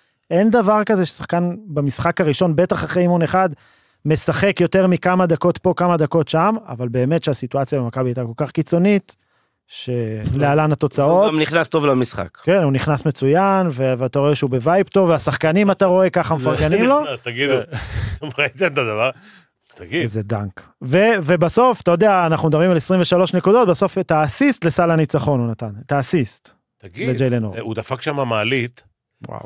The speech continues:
Speaker 4: הוא עד עכשיו לא נחת.
Speaker 3: <laughs> יש שם איזה קטע ב-
Speaker 1: הוא צ-, מזל שקאבה עם הידיים למעלה, הוא יכול להוריד אותו.
Speaker 4: כן, דרך
Speaker 1: כן.
Speaker 4: אגב,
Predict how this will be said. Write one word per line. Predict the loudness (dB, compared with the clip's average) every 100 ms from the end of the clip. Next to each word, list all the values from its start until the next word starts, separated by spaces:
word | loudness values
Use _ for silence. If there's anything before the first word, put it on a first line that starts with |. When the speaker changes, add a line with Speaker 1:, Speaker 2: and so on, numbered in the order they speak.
| -16
Speaker 4:
הוא | -4 -2
עד | -2
עכשיו | -4 -2
לא | -2 -2
נחת. | -2 -4 -4 -8 _ _ -14 -12 -4
Speaker 3:
<laughs> | -4 -2 -6 _ -12
יש | -4
שם | 0
איזה | 0 -2
קטע | -4 -2 0
ב- |
Speaker 1:
הוא | 0 0
צ-, | 2 2 2
מזל | 2 2 0
שקאבה | 0 2 2 2
עם | 2
הידיים | 0 0 -2
למעלה, | -2 0 2 2
הוא |
יכול | 0 -2
להוריד | -4 -4 -6
אותו. | -8 -8
Speaker 4:
כן, | -2 -2 -2
דרך | -2
Speaker 1:
כן. | -2
Speaker 4:
אגב, | 0 0 0